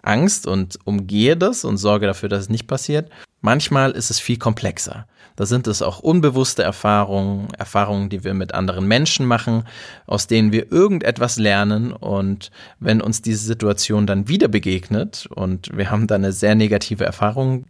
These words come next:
gemacht, dann fühlen wir vielleicht das Gefühl Angst. Hat also auch einen guten Sinn, beziehungsweise es hatte zumindest mal einen guten Sinn.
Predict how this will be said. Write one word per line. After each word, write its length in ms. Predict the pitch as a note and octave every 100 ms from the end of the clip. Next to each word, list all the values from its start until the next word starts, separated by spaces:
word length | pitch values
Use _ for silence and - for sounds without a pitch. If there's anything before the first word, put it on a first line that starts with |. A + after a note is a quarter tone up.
| -
gemacht, 440 | A#2 A#2+ - - - - - -
dann 460 | G2+ A2 A#2+ - -
fühlen 640 | - - A#2+ A#2+ A#2 B2 E3
wir 380 | A2+ G2+ G2+ G2
vielleicht 720 | - G#2+ F#2 F#2 G#2 - - _
das 160 | -
Gefühl 440 | - - G2 F#2+ -
Angst. 520 | G#2+ G2+ - - - _ _ - -
Hat 380 | - - - -
also 440 | - A2 A2 B2+ -
auch 260 | G2 A2+ -
einen 260 | - G#2+
guten 280 | A2 A2+ G2
Sinn, 420 | G2+ G#2+ C#3 C4 - - -
beziehungsweise 1000 | - - C#3 D3+ F3+ - D3+ D3+ D3 -
es 460 | - - - - -
hatte 420 | G3 - A2 - -
zumindest 580 | - G#2 G2 F#2 F2 F#2+
mal 300 | F2+ F2+ -
einen 280 | F#2 F2+ F2+
guten 260 | F#2 -
Sinn. 280 | F2+ F2+ F2